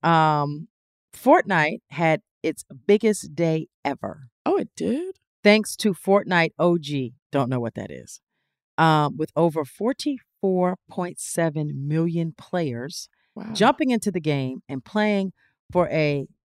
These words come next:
Speaker 1: continental total of over one hundred and two million hours.
Speaker 2: <laughs>
Speaker 1: What the hell?
Speaker 2: So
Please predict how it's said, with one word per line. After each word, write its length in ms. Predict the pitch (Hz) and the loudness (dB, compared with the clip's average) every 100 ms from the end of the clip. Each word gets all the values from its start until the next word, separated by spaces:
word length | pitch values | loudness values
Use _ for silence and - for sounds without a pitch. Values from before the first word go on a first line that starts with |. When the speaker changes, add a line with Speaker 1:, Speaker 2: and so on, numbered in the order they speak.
| - | -12
Speaker 1:
continental 1120 | - 247 302 - 311 254 247 - 175 151 170 _ _ _ _ | -4 0 0 0 0 2 0 0 0 0 -4 _ _ _ _
total 640 | - 247 214 175 151 147 - - | 4 4 4 2 -2 -2 -8 2
of 160 | 170 - | 2 4
over 520 | 185 214 190 165 156 - _ _ | 4 6 6 2 2 -2 _ _
one 340 | 135 160 285 381 | -2 6 6 6
hundred 360 | 320 277 277 | 2 2 2
and 180 | 254 226 | 2 0
two 460 | - 277 226 185 175 _ _ _ | 2 4 6 4 -2 _ _ _
million 580 | 160 226 349 427 415 440 453 466 480 | 2 4 6 6 6 8 10 10 10
hours. 540 | 339 185 147 - - _ _ | 8 6 2 -12 -12 _ _
Speaker 2:
<laughs> 160 | - 294 - 349 403 320 _ _ _ - | 6 6 8 10 10 8 _ _ _ -2
Speaker 1:
What 360 | 294 453 571 - | 6 8 8 8
the 60 | 403 | 8
hell? 760 | 302 247 240 370 480 539 698 640 | 10 10 10 10 10 8 6 6
Speaker 2:
So 240 | 220 220 | 6 6